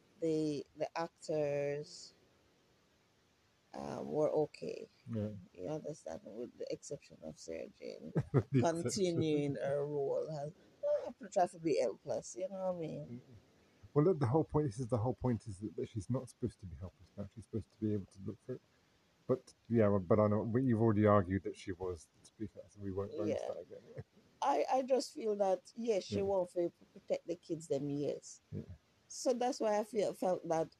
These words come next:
Speaker 1: she shouldn't have gone into battle without anything.
Speaker 2: Yeah.
Speaker 1: Does that make sense? At least try.
Speaker 2: Yeah.
Speaker 1: When she
Speaker 2: I mean,
Speaker 1: crashed
Speaker 2: it's like she got, she used the bus to crash into the
Speaker 1: Yeah,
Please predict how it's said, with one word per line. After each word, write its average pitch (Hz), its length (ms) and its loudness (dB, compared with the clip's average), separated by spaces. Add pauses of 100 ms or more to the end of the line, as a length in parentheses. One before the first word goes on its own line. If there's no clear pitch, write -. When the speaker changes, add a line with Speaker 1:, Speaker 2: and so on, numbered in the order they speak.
(240)
Speaker 1:
she - 220 -6
shouldn't 202 340 -2
have 196 220 0
gone 170 260 2
into 156 240 0
battle 156 360 -2
without 156 320 2 (180)
anything. 151 640 0 (240)
Speaker 2:
Yeah. 104 140 2 (840)
Speaker 1:
Does 226 200 6
that 226 180 2
make 220 180 0
sense? 175 400 0
At 247 140 -2
least 240 320 2
try. 185 500 0
Speaker 2:
Yeah. 123 220 4 (220)
Speaker 1:
When 285 140 0
she 349 120 -2 (120)
Speaker 2:
I 147 120 6
mean, 160 60 10
Speaker 1:
crashed 175 120 12
Speaker 2:
it's 147 160 8
like 170 140 12
she 127 100 6
got, 147 200 8 (120)
she 147 200 4 (100)
used 147 280 6
the 127 60 -8
bus 135 240 6
to - 100 -2
crash - 320 -2
into 110 160 -10
the 110 100 -2
Speaker 1:
Yeah, 107 120 4